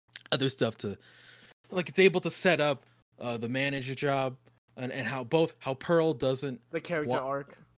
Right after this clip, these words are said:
Speaker 1: Yeah, yeah, like, like, like, like Pearl doesn't want to be put in the box that Mister Krabs, like, she wants to be seen as more,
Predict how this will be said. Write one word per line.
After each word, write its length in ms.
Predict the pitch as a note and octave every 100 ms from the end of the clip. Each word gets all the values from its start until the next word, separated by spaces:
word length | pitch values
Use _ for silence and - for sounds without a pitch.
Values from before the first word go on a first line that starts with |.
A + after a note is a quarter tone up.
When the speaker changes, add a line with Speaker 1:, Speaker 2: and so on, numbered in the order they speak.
| _
Speaker 1:
Yeah, 160 | D3 C#3+
yeah, 60 |
like, 160 | A#2+ A#2+
like, 140 | A#2+
like, 100 | A#2 A2
like 160 | B2 A2+
Pearl 280 | - B2+ B2
doesn't 280 | B2 A#2+ G#2+
want 480 | G#2 A2+ A2+ G#2+ - _ -
to 100 | G#2+
be 300 | A2+ A2 G#2 -
put 160 | B2+
in 60 | A#2
the 80 | G#2+
box 460 | A2 G#2+ A2 -
that 100 | -
Mister 180 | G#2 -
Krabs, 200 | - G#2+
like, 120 | G#2+
she 100 | G2
wants 240 | A#2 A2 -
to 80 | G#2+ -
be 140 | A2
seen 240 | G#2 A#2 G#2+
as 140 | F#2+
more, 340 | A2 A#2 A#2